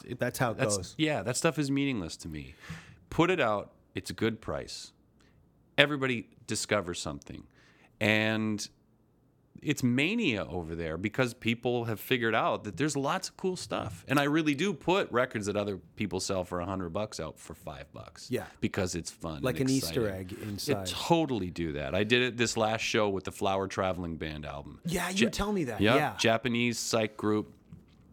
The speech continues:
Speaker 1: album came out in Japan and Canada.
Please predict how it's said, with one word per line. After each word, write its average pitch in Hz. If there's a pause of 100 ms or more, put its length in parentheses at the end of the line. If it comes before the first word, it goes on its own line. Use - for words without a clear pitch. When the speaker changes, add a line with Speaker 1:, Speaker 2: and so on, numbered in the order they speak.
(140)
Speaker 1:
album 110
came 107
out 104 (180)
in 95
Japan 113
and 95
Canada. 80